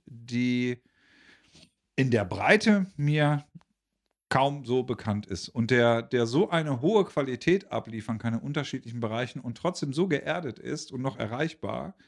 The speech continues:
ähm, dass der mit uns sehr gut matchen kann. Der Jan Priemke hat ja maßgeblich ein Format entwickelt, das nennt sich Worship Café in Witten, wo er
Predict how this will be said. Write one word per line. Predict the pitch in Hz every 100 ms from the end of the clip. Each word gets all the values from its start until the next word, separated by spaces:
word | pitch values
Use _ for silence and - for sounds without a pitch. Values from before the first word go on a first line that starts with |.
| _ - - _ -
ähm, | 131 131 131 139
dass | - 123 131 -
der | 135 135
mit | 131 127
uns | 139 143 131
sehr | 131
gut | 131 117
matchen | 117 107 - 95
kann. | 92 92 95 110 113
Der | 120 127
Jan | 127 127
Priemke | - 208 220 180
hat | 160 165 - -
ja | 135 135 139 139 165
maßgeblich | 131 131 165 - 151 151 139 -
ein | 123 127 127
Format | 113 117 113 123 170 170
entwickelt, | 151 160 165
das | 143 -
nennt | 120 117
sich | 107
Worship | 101 127 - 170 -
Café | 165 - 160
in | 160 113 104
Witten, | 120 208 269 - _ - - - _ -
wo | 110 139
er | 143 139 180 277